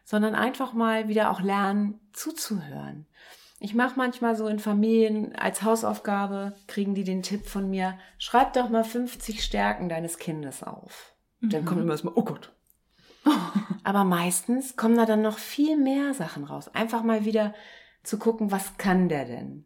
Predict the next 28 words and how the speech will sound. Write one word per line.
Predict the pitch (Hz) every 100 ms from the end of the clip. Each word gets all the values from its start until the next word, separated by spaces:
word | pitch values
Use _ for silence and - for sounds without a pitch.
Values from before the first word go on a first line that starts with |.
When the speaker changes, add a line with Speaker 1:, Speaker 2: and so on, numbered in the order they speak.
| _ -
Speaker 1:
Wir | 160
sind | 190
ja | 202
immer | 202 196
so | 190 214 214
Speaker 2:
Mhm. | 190
Speaker 1:
doll | 180 175
dabei, | 165 156 156
was | 151 -
die | -
alles | 143 143
nicht | 151 143 -
können | - 135
und | 139 147
was | 165
Speaker 2:
Ja. | 165
Speaker 1:
nicht | 165
richtig | 160 - - -
ist. | - - - - - - -
Und | 220
das | 226 220
auch | 226 233 - - _ _ _
vielleicht | - 247 247
mal | 247
vom | 247 240
Partner | 247 320 339 180
zu | - 139
machen. | 135 139 - 147